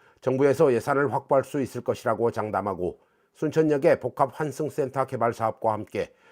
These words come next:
원도심 황금백화점 등 노후화된 상업시설의 리모델링 사업과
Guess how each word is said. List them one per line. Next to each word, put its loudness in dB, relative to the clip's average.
원도심 0
황금백화점 0
등 -4
노후화된 4
상업시설의 -2
리모델링 -2
사업과 -2